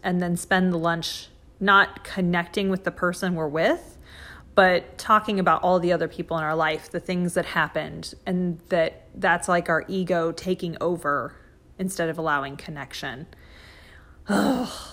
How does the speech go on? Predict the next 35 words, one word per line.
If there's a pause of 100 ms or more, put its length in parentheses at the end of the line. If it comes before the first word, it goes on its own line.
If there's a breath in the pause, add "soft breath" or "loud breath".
(720 loud breath)
How
do
you
take
all
this
information
and
apply
it
to
your
life?
I'll
let
you
know (240)
<laughs>
when
it
happens.
But (640 loud breath)
for
right
now, (300)
I'm
just
trying
to
focus
on
that
marble
jar
mentality.